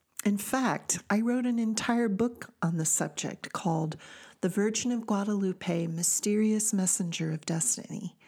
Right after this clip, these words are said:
I also presented on the topic at the April Sophia Conference of the Anthroposophical Society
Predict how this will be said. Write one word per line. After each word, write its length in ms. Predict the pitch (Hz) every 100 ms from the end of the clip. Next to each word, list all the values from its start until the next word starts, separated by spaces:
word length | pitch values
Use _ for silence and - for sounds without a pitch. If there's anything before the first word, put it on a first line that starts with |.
| - - - - - -
I 160 | 202
also 360 | 214 262 277 302
presented 600 | - 208 180 170 165 170
on 160 | 160 160
the 80 |
topic 680 | - - 165 - 165 - - 165
at 160 | 180
the 120 | 190 -
April 440 | 185 196 208 196
Sophia 600 | 196 - 180 - 202 180
Conference 760 | - - 214 233 - 160 160 -
of 120 | 165
the 80 | 170
Anthroposophical 960 | 165 160 165 175 - 185 196 208 170
Society 760 | - 170 - 170 160 156 160